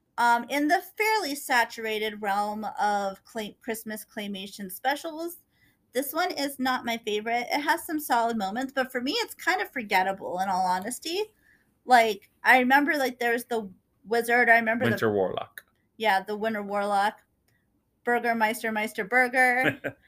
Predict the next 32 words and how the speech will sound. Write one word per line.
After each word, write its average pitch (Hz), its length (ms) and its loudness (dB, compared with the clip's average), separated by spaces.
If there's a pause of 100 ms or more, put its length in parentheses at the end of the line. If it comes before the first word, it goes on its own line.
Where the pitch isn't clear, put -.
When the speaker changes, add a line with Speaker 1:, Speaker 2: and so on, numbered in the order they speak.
(300)
Speaker 1:
Um, 190 480 -2 (340)
it's 339 140 -4
just - 180 -6
kind 539 160 0
of 605 100 -2
forgettable 349 480 4
to - 200 -10
me. 175 200 -12
It's 240 200 -12
not 320 200 -4
my 320 140 -4
favorite. 262 540 -8 (520)
Um, 269 280 6
Eight-Bit 370 340 -2
Christmas, 339 640 0
it 262 160 -4
gives 269 180 0
me 262 100 -4
Christmas 247 360 -6
Story 277 280 -2
vibes, 294 540 4 (480)
um, 240 420 2
'cause 233 160 -4
they're 233 100 0
going 226 180 -2
for, 233 80 -4
like, 220 100 0
the 220 80 -6
early 214 340 0
eighties 330 540 -4 (460)
thing. 294 320 2
They're, 233 260 2